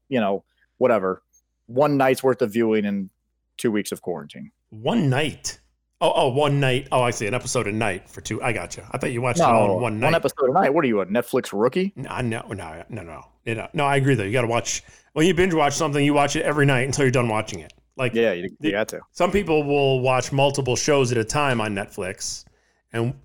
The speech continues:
Speaker 2: and, uh, I don't think that's right. I think you gotta watch it until you're done with it. I can't
Speaker 1: Yeah, no, I agree.
Speaker 2: I, I feel like the ratings, and Netflix doesn't give out ratings,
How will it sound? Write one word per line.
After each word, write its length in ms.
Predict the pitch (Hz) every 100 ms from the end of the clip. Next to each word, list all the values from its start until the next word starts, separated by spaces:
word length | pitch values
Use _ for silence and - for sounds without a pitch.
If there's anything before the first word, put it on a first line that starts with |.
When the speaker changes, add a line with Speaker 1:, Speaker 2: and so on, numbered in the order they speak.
| _
Speaker 2:
and, 320 | - 113 113 110
uh, 100 | 110
I 60 |
don't 120 | 117 113
think 120 | 113
that's 200 | 110 104
right. 160 | 117 110
I 20 |
think 160 | 117
you 80 | 113
gotta 140 | 113 101
watch 280 | 110 120
it 120 | 104 98
until 200 | 113 110
you're 120 | 98
done 180 | 117 117
with 120 | 85
it. 120 | 80 _ _ _ - - -
I 80 |
can't 300 | 208 - 294
Speaker 1:
Yeah, 80 | 139 120
no, 160 | 113 113
I 40 | 107
agree. 220 | 98 95 - _ _ -
Speaker 2:
I, 120 | 156 -
I 80 |
feel 260 | 165 - 247
like 380 | 247 - - - _ _ _ _ - _ _ _
the 160 | 156 151
ratings, 640 | 127 156 180 139 120 107 -
and 140 | 139
Netflix 300 | 175 - 170
doesn't 200 | 165 135
give 140 | 135
out 160 | 127 127
ratings, 560 | 110 117 139 143 -